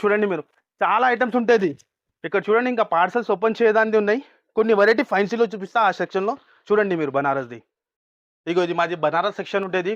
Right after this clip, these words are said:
ఫ్యాన్సీ ఐటమ్స్ ఉంటుంది ఇక్కడ మొత్తం. ఇక్కడ చూసుకోవచ్చు మీరు, ఇలాంటి బనారస్ ఐటమ్లో ఫుల్ ఐటమ్స్ ఉంటుంది. అన్ని వీడియోలో కవర్ చేయాలంటే ఇంపాసిబుల్ ఉంటుంది, మీరు చూసుకోవచ్చు. ఫ్యాన్సీ, ఫ్యాన్సీ ఐటమ్స్ ఉంటుంది అన్ని బనారస్లో. మీరు షాప్కి విజిట్ చేయండి, ఎలాంటి ఐటమ్స్ కావాలంటే షాప్కి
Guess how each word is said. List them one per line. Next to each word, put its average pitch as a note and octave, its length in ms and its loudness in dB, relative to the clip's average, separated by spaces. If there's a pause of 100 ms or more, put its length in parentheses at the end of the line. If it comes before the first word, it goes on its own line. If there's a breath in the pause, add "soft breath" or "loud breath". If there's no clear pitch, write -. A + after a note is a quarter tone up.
(100)
ఫ్యాన్సీ G#3 360 0
ఐటమ్స్ G#3 260 -6
ఉంటుంది G3 280 -2
ఇక్కడ F3 240 -4
మొత్తం. D#3+ 220 -6 (320 soft breath)
ఇక్కడ E3+ 200 -2
చూసుకోవచ్చు G3+ 420 -4
మీరు, G#3 160 -2
ఇలాంటి F#3 260 -2 (100)
బనారస్ E3 340 0
ఐటమ్లో F3 260 -4 (160)
ఫుల్ A#3 240 0
ఐటమ్స్ A3+ 320 0
ఉంటుంది. G#3+ 240 0 (400 loud breath)
అన్ని F#3+ 240 0
వీడియోలో G3 320 2
కవర్ F3+ 280 2
చేయాలంటే F#3 380 0
ఇంపాసిబుల్ F3 440 -2
ఉంటుంది, F3 240 -2
మీరు C#3+ 160 -6
చూసుకోవచ్చు. F3+ 420 -4 (400 loud breath)
ఫ్యాన్సీ, G3+ 340 2
ఫ్యాన్సీ G3+ 260 2
ఐటమ్స్ G3 240 -2
ఉంటుంది F#3 240 0
అన్ని D#3+ 220 -4
బనారస్లో. D#3 440 0 (300 soft breath)
మీరు G3 200 -2
షాప్కి E3+ 380 0 (100)
విజిట్ D3 360 -4
చేయండి, A#3 360 2
ఎలాంటి F#3 300 -2
ఐటమ్స్ F3+ 280 -4
కావాలంటే F3 420 0
షాప్కి D#3 280 0